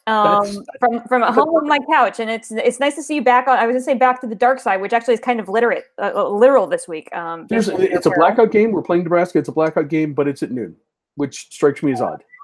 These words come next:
Speaker 2: <laughs>
Speaker 1: But okay,
Speaker 2: That
Speaker 1: I
Speaker 2: is
Speaker 1: mean,
Speaker 2: odd.
Speaker 1: I'm gonna, I'm gonna, I am, I am a, I am a, I am pliable, I am, uh, suggestible, and, um, you know, I'm, I am, I am the guy that Ohio State wants to sell black merchandise to every single year, and I,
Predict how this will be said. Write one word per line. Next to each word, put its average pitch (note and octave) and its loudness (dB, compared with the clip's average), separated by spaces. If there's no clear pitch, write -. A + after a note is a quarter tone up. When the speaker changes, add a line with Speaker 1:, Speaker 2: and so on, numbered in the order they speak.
Speaker 2:
<laughs> F#4+ 4
Speaker 1:
But A#3 4
okay, A3+ 4
Speaker 2:
That - 0
Speaker 1:
I - 4
Speaker 2:
is F#3 4
Speaker 1:
mean, - -4
Speaker 2:
odd. F3+ 2
Speaker 1:
I'm E3+ -2
gonna, G3 2
I'm D#3+ -4
gonna, D#3 -2
I D3 0
am, D#3 -2
I D3 -4
am D3+ -4
a, C3+ -4
I C3+ -4
am D3 -2
a, C3 -4
I B2 -6
am B2+ -4
pliable, D3 4
I C3 -2
am, B2+ -4
uh, A#2 -2
suggestible, B2 -2
and, A2+ 0
um, G#2+ 0
you C3+ -4
know, A2 -2
I'm, B2 -2
I D#3+ 2
am, F#3+ 2
I F3+ 4
am G#3 6
the E3+ 4
guy D#3 4
that C#3 4
Ohio C#3 0
State C3 -2
wants C3 -6
to B2 -8
sell D3 4
black C#3 2
merchandise B2+ -2
to B2 -2
every B2+ -2
single B2 -4
year, A2 0
and A2+ -6
I, A#2+ -2